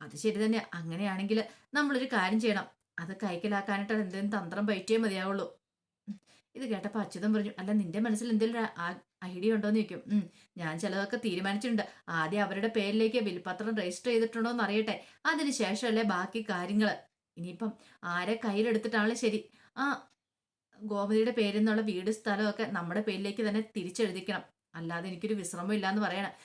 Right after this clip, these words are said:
ഒന്ന് ആലോചിച്ച് നോക്കിയേ. ഏ, ഇനി ഇങ്ങനെ വന്നിട്ടുണ്ടെങ്കിൽ എന്നെ കല്യാണം കഴിക്കാൻ പോകുന്ന ആ പെണ്ണിന്റെ വീട്ടുകാർ എന്ത് വിചാരിക്കും? നമുക്ക്, നമ്മൾ അവർക്ക് വാക്ക് കൊടുത്തല്ലേ എന്നൊക്കെ ചോദിക്കണം.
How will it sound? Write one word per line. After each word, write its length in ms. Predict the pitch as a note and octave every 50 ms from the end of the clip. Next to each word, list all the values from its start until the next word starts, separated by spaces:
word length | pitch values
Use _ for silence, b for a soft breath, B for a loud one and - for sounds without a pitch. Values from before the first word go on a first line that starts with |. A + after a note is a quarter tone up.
| B B B
ഒന്ന് 180 | F3+ G3 G#3+ A3
ആലോചിച്ച് 420 | G3 F#3 G3 G3+ G#3+ A3 A3 C4
നോക്കിയേ. 260 | A#3+ A3 G#3+ A3+ G#3 G#3+ - - _ -
ഏ, 80 | A#3 A#3+ - - b b b b b b
ഇനി 100 | D#4+ D#4+
ഇങ്ങനെ 220 | D#4 D#4 D#4+ D#4 C4+
വന്നിട്ടുണ്ടെങ്കിൽ 600 | A#3+ G#3+ A3 A3 - B3 A3 A3+ A3+ A#3 A3+ - - - - _ _ _ _ _ _ _ _ _ _ _ _ _
എന്നെ 200 | F3+ E3 E3+ F#3+
കല്യാണം 380 | G#3 A3+ G#3+ G3 F#3+ F#3+ G3+ A3
കഴിക്കാൻ 280 | A3 A3 G#3+ G#3+ A3+ A3+ A3
പോകുന്ന 180 | G#3+ G#3 G#3
ആ 100 | A3 A3 G#3+
പെണ്ണിന്റെ 320 | A3+ F#3 F3 F#3+ G3+ A3+ A3
വീട്ടുകാർ 340 | G3 G3+ G3+ - A3 A3
എന്ത് 200 | A3+ G3+ F#3+ G#3
വിചാരിക്കും? 520 | A3+ A3+ - A3 G3 G3 G3+ G#3 - G#3+ G#3+ - - _ _ _ - A3+
നമുക്ക്, 320 | F#3 F3 E3+ F3 - A3 G#3+ - G#3
നമ്മൾ 240 | G#3 F#3 F3+ F#3+ G#3
അവർക്ക് 280 | G#3+ G#3 G#3+ G#3+ - B3
വാക്ക് 340 | A3+ G3+ F3+ F3+ G3+ -
കൊടുത്തല്ലേ 400 | C4 C4 D#4 - A#3 A#3 A3 G#3+
എന്നൊക്കെ 240 | A3 A3 A3 G#3+ B3
ചോദിക്കണം. 480 | A3 A3 F#3+ F#3+ F#3 - A3+ G#3 F3+